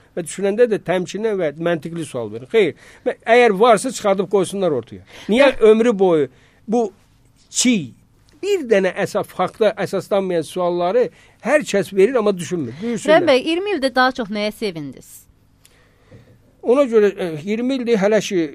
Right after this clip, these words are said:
Speaker 1: sevindiyim, siz dediyiniz o ürək dolu sevincim olmayıbdı. Nətər ola bilər?
Speaker 2: Niyə yoxdur?
Speaker 1: Nətər olsun? Ö-,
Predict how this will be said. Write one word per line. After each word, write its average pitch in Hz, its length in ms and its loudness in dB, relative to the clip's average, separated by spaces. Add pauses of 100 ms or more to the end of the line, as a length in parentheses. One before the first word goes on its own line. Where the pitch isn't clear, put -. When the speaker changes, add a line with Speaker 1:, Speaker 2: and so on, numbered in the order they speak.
Speaker 1:
sevindiyim, 202 600 0
siz 208 220 -10
dediyiniz 175 380 -6
o 165 60 -4 (220)
ürək 208 280 4
dolu 180 180 2
sevincim 165 420 -2
olmayıbdı. 120 420 -4 (880)
Nətər 165 320 0
ola 143 240 0
bilər? 107 220 -14 (1700)
Speaker 2:
Niyə 233 220 -8
yoxdur? 185 320 -14 (420)
Speaker 1:
Nətər 175 320 0
olsun? 151 400 -2 (240)
Ö-, 160 240 -10